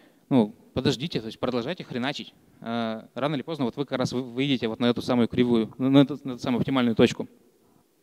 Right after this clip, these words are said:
Идем дальше. Селективное восприятие. Ну, в принципе,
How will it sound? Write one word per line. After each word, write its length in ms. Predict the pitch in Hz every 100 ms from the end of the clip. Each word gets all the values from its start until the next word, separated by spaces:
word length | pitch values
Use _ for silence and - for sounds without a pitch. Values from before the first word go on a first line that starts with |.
| _ _ _ _ _ _ _ _ _ _ _ _ _ _ _ _ _ _ _
Идем 240 | - 151 214
дальше. 280 | 156 110 110
Селективное 460 | 131 127 220 190
восприятие. 540 | 165 170 156 110 104 107
Ну, 220 | 220 208 _ - -
в 20 |
принципе, 440 | 196 180 - 135